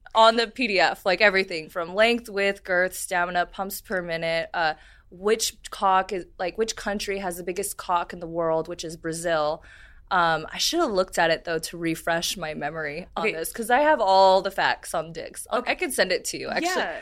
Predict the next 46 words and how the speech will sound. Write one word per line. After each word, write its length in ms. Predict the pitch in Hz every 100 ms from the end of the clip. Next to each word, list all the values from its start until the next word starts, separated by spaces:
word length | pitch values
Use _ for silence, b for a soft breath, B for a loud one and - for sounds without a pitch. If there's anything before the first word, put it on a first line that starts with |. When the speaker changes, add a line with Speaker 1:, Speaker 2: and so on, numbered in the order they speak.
| -
Speaker 2:
So 160 | - 285
Speaker 1:
Yeah. 140 | 196
Speaker 2:
what, 260 | 339 349 -
what 240 | 202 262
was 200 | 302 330
this, 320 | 349 330 - - 185
where 220 | 185 226 254
was 240 | 285 262
this 240 | 240 220 160
dick 320 | 170 202 -
P 140 | -
D 120 | 190
F 160 | 180 165 156
born 300 | 156 170 156
out 180 | 131 131
of? 280 | 95 127
Like, 200 | 151 147
it 200 | 165 -
just 180 | - -
seems 220 | 254 226
like 100 | 240
a 60 | 214
very 500 | 170 170 180 175 170 b b b
random 600 | - 147 160 165 165 165
thing 240 | - 156 151
to 80 | 139
have. 340 | 147 123 117
Speaker 1:
Uh, 60 | 359
Speaker 2:
Clearly, 400 | 202 196 196 190
like, 160 | 175
it 80 | 175
has 200 | 175 160
some 160 | 160 151
purpose. 540 | 175 147 - - -
Speaker 1:
Yeah. 360 | 320 349 330 247
So 580 | - - 320 311 302 285 - _ _ _ _
this 260 | 254 254 214
is 140 | 196
actually 340 | 170 - 190
really 220 | 165 160 160
fun. 180 | 165
It's 140 | 151 -
probably 440 | - 185 185 180
gonna 180 | 165 160
sound 260 | - 165 160
weird. 240 | 156 151